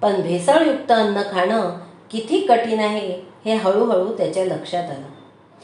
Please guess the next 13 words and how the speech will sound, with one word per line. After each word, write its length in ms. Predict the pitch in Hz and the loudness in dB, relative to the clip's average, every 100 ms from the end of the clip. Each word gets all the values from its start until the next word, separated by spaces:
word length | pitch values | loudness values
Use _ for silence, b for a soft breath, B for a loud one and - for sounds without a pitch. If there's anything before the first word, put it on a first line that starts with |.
| B B 277 | B B 2
पहिले 360 | 294 339 403 | 6 6 6
दोन 280 | 370 339 359 | 8 8 8
रांजण 500 | 330 285 285 302 302 | 6 6 4 4 6
संपवल्यावर 840 | 311 247 269 269 277 269 233 233 240 | 4 2 4 6 6 6 6 6 6
त्याला 220 | 226 233 | 6 4
शिसारी 540 | 233 214 - 196 190 | 2 -4 0 2 2
आली, 280 | 156 - - - - - - - - - - - _ _ | 0 -2 -10 -16 -20 -20 -20 -20 -20 -20 -20 -20 _ _
तरी 320 | 175 180 226 | 0 0 2
त्याने 280 | - 190 202 | 2 2 0
कसाबसा 640 | 196 175 185 185 175 202 196 | -2 0 0 0 0 -2 -4
तिसरा 380 | 190 - 190 202 | -8 -4 -2 0
रांजण 500 | 196 156 156 175 226 | -2 -2 -2 -2 -2
संपवला, 760 | 240 160 147 147 135 131 170 | -4 -8 -8 -10 -10 -10 -10